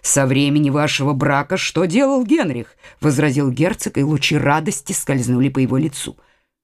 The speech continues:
"Вам, Франсуа, лучше знать, что делал Генрих, ведь он почти всё время проводил в вашем обществе.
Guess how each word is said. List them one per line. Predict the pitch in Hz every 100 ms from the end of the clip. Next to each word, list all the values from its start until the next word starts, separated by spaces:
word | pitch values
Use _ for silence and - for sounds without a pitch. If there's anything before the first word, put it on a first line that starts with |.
| -
"Вам, | 143 160 208 262
Франсуа, | 294 294 240 - 247 262
лучше | 294 262 - 359
знать, | 359 302 165
что | - 185
делал | 180 175 175
Генрих, | 160 180 135 131 127 - - -
ведь | - 233
он | 262 214
почти | 247 - -
всё | - 233
время | 202 185 196
проводил | 240 240 233 285
в | 254
вашем | 403 - - 139
обществе. | 120 117 - 95 - -